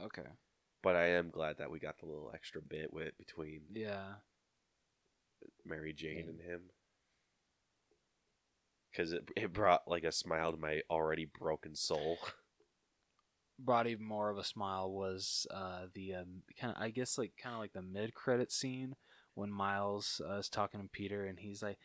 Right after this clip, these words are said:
Speaker 1: "You know, let me just show you, like, what's happening to me," and he sticks to the wall and, um, he's like, "Weird, right?" And Peter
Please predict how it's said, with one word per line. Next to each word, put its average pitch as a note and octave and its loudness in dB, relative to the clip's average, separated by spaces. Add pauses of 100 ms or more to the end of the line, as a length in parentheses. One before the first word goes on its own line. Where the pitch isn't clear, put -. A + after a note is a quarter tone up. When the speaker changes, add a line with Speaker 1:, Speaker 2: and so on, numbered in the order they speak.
(220)
Speaker 1:
"You B2 -8
know, A2+ 0
let A#2 -2
me D#3+ 0
just A2 0
show G2+ 2
you, G#2+ -2
like, G2+ -4
what's G2 -2
happening G2 2
to A2 -2
me," A2+ 0
and G#2 -4
he F#2+ -8
sticks - -4
to G#2+ -4
the G2+ -2
wall G2 2 (420)
and, G2 0
um, F#2 -6 (360)
he's G#2+ -4
like, F#2+ -2
"Weird, C3 2
right?" B2 4
And A2+ -8
Peter A2 2